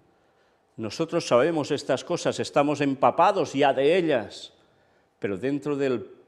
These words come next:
la iglesia remanente, de la iglesia adventista, de esto cada vez se habla menos.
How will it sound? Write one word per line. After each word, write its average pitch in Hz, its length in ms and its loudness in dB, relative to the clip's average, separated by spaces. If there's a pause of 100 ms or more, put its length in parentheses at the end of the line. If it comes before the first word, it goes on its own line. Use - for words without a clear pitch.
la 123 220 0
iglesia 107 760 -4
remanente, 117 680 -2
de 110 100 -2
la 127 120 4
iglesia 170 460 0
adventista, 120 840 -4 (640)
de 107 220 -4
esto 135 260 -6
cada 127 240 0
vez 131 220 -4
se 113 340 -6
habla 113 300 -2
menos. 98 840 -10